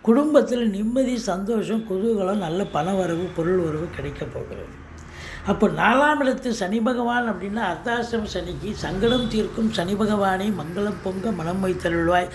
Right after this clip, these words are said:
சச்சரவின்றி சனீஸ்வர தேவை இச்சகம் வாழ்க இன்னருள் தாத்தா. இந்த சுலோகத்தை சொல்லுங்க, எள்ளெண்ணெய் தீபம் இட்டு வாருங்கள்.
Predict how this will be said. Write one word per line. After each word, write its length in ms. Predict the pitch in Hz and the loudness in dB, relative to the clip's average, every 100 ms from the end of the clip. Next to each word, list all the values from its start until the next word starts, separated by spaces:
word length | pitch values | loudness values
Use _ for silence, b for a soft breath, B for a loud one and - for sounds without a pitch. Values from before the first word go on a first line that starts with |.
| B B B - | B B B -6
சச்சரவின்றி 680 | 175 170 233 247 226 240 226 - | -4 2 4 4 2 2 2 2
சனீஸ்வர 500 | 185 208 202 226 220 | 0 0 0 2 2
தேவை 380 | 190 202 208 185 | 2 0 0 -2
இச்சகம் 420 | - 214 226 214 | -2 0 0 0
வாழ்க 380 | 190 180 180 185 | 2 2 2 0
இன்னருள் 500 | 170 170 175 180 185 | -2 -2 -2 -2 -4
தாத்தா. 400 | 170 127 - - - B B B 180 | -4 -4 -4 -10 -10 B B B 0
இந்த 200 | 185 170 | 2 2
சுலோகத்தை 540 | 202 240 285 269 269 220 | 4 6 6 4 2 -2
சொல்லுங்க, 420 | 190 202 214 220 226 | -2 0 0 0 -2
எள்ளெண்ணெய் 640 | 165 185 226 254 240 214 | -2 -2 0 2 2 2
தீபம் 360 | 175 175 190 170 | 0 -2 -2 -2
இட்டு 260 | 165 226 | -4 -2
வாருங்கள். 640 | 196 175 175 160 170 190 | 0 0 -2 -4 -6 -6